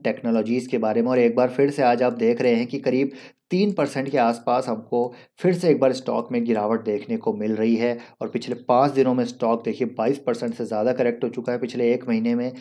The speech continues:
थर्टी टू परसेंट स्टॉक करेक्ट हो चुका है। तो ये गिरावट क्यों हो रही है, क्या इसके पीछे रीज़न है, सारी चीज़ें हम डिटेल में समझेंगे, आगे की रणनीति डिस्कस करेंगे, टेक्निकल चार्ट पे क्या लेवल्स हैं और क्या हमको अभी बाइंग करनी है,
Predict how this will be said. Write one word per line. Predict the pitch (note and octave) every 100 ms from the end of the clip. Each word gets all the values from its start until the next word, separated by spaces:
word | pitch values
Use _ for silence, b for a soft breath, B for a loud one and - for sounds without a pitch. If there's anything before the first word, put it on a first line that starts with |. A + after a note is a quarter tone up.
| B _ -
थर्टी | E3+ F3 G3+
टू | F3 D#3+
परसेंट | D3 C3 B2+
स्टॉक | A#2 - A#2 A#2
करेक्ट | G#2+ G#2+ G#2+
हो |
चुका | G2+ - G#2+
है। | A2 B B - -
तो |
ये | G#3+
गिरावट | D#3+ D#3 E3 F3+ -
क्यों | F#3
हो | D#3+
रही | D3+
है, | D#3+
क्या | D#3+ D#3
इसके | - D3+
पीछे | C#3+ D#3
रीज़न | C3 A#2 C3
है, | B2 B2+
सारी | B2+ C3+ D3+
चीज़ें | C#3+ B2+ C3
हम | B2+
डिटेल | A2+ A2 A#2+
में | B2
समझेंगे, | B2 A2+ A2+ A2+ A#2
आगे | G#2+ B2
की | A#2+
रणनीति | G#2+ G#2+ A2+ B2 B2+
डिस्कस | G#2+ G#2 C3+ C3
करेंगे, | B2 A#2+ B2
टेक्निकल | B2 C3 C#3+ D3
चार्ट | C#3+ B2+ B2+
पे |
क्या | C3 B2
लेवल्स | A#2+ A2+ A2+ B2+
हैं | B2 B B -
और | E3+
क्या | G3 G#3+
हमको | F3 F3
अभी | E3 E3+
बाइंग | D#3+ A2+ D#3 -
करनी | - - C#3
है, | C3+